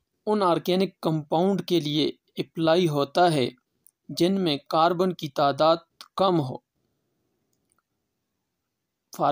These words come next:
example, कार्बन की तादाद वन हो, टू हो, थ्री हो, फ़ोर हो, तो ऐसे ऑर्गेनिक कंपाउंड को नाम देने के लिए कॉमन सिस्टम यूज़ किया जाता है। The different rules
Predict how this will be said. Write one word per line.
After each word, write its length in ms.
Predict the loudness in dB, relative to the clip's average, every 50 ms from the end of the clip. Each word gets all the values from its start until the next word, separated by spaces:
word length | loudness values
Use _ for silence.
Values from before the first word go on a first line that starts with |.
| -2 -2
example, 500 | -4 -2 -2 -2 -2 0 0 -2 -2 -2 0 0
कार्बन 380 | 2 2 2 0 0 -2 -4
की 120 | -4 -6 -6
तादाद 540 | -2 0 0 0 2 2 2 0 0 -2 -8 -12
वन 340 | -8 -4 -2 0 0 0
हो, 320 | 0 -2 -4 -4 -6 -8 _ _ _ _ _ _ -6
टू 200 | -2 0 2 2
हो, 180 | 2 0 -2 -2 -4 _ _ _ _ -6
थ्री 220 | -4 -2 -2 0 0
हो, 320 | 0 0 -2 -2 -4 -6 _ _ -20 -16 -8 -2
फ़ोर 260 | 2 4 4 4 2
हो, 280 | 2 -2 -4 -4 -6 _ _ _ _ _ _ _ _ _ _ _ _ -18
तो 140 | -18 -12 _ 0
ऐसे 380 | 2 2 2 0 0 0 0 2
ऑर्गेनिक 520 | 2 2 0 0 -2 0 0 0 -2 -4 -4
कंपाउंड 560 | -4 -4 -4 -2 -2 0 0 2 2 0 -2 -2
को 100 | -2 -2 0
नाम 340 | 0 0 0 0 0 0 -2
देने 340 | -2 0 0 0 -2 -2
के 200 | -4 -4 -4 -4
लिए 260 | -4 -2 -2 -2 -2 -2 -4 _
कॉमन 360 | -2 -2 0 0 0 0 -2 -2
सिस्टम 540 | -4 -4 -4 -4 -4 -4 -2 -2 -2 -2 -4 -6 -8
यूज़ 460 | -8 -6 -4 -4 -4 -4 -4 -6 -8 -8
किया 200 | -4 -2 -2 -2
जाता 420 | 0 0 -2 -2 -2 0 2 2 2
है। 180 | 2 0 -2 -4 _ _ _ _ _ _ _ -20 _ _ _ _ _ _ _ _ _ _ _ _ _ _ _ _ _ -6
The 100 | -6 -4 -2 -2 -2
different 420 | -2 0 0 2 4 4 4 4
rules 420 | 4 4 4 4 4 0 -4 -10